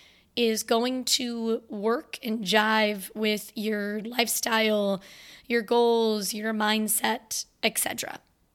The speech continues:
If you have thought about working with me, you do always save a few buckaroos for being a podcast listener, so peep the show notes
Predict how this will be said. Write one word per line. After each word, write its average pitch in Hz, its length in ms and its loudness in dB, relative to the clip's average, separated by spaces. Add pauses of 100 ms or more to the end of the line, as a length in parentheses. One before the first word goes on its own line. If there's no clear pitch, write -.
(1000)
If 320 400 2
you 294 280 -2
have 269 260 0
thought 285 200 2
about 277 200 4
working 262 320 -2
with 262 140 -4
me, 262 380 -2
you 240 120 0
do 294 280 -2
always 254 380 0
save 240 460 2 (320)
a - 80 2
few 254 320 -2
buckaroos 233 1040 2
for 233 120 2
being 220 380 0
a 226 60 -4
podcast 214 500 0
listener, 226 540 2
so - 160 -2
peep 247 300 -8
the 233 100 2
show 254 200 4
notes 262 480 0